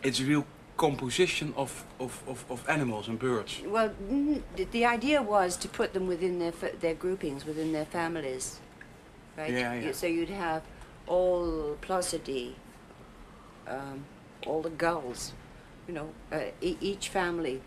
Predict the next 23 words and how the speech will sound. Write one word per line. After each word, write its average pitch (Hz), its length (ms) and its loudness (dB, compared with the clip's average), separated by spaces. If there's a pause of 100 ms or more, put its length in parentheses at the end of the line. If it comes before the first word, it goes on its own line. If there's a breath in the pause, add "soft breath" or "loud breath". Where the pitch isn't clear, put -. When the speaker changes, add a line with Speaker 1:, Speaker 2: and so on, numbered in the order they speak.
Speaker 2:
would 147 240 -6
be 143 180 -6 (280)
together, 151 520 0 (440 loud breath)
but 160 140 -4
just 170 240 2
standing 170 420 2
in 170 160 2
rows. 156 640 -2
Speaker 1:
And 165 120 2
where 185 140 4
are 190 100 2
the 180 100 -2
birds 196 300 0
now 135 160 -2
here? 123 140 -4 (920)
Speaker 2:
Uh, 170 480 8
well, 180 220 6
we 185 120 2
don't 185 200 4
have 165 140 -4
the 165 60 -4
space 175 380 0
to 170 400 -4